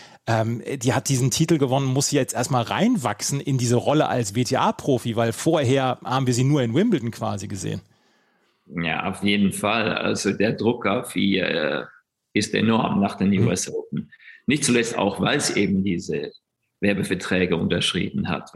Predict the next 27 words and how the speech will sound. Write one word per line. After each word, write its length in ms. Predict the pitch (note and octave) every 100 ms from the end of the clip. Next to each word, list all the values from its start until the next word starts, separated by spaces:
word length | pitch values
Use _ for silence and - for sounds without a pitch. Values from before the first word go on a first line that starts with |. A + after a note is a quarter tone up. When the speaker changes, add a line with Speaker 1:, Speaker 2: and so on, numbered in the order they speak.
| -
Speaker 2:
Die 60 |
Erwartungen, 760 | F2+ F#2+ F#2+ G#2 F#2+ F#2+ F2+ F2+ -
äh, 100 | G2
sind 280 | G2 G2 F#2+
enorm. 420 | - B2 A#2+ - -
Aber 180 | -
Speaker 1:
Mhm. 60 | G2
Speaker 2:
das 240 | G#2 -
Mädchen 420 | F#2+ G2+ G#2+ G#2 G2+
hat 140 | -
noch 100 | G2+
nicht 300 | G#2 A#2 -
allzu 320 | G#2+ - C3+
viel 340 | - - C3 -
Tennis 260 | C#3+ G3
gespielt 440 | - - A2 G2+ -
auf 180 | G#2+
der 140 | - E2+
W 180 | E2 E2+
T 140 | -
A 140 | D#2+ F2
Tour. 180 | G2+
Das 160 | G2 G2+
darf 180 | F2 -
man 80 | G2
nicht 120 | -
vergessen. 360 | G#2+ D3+ -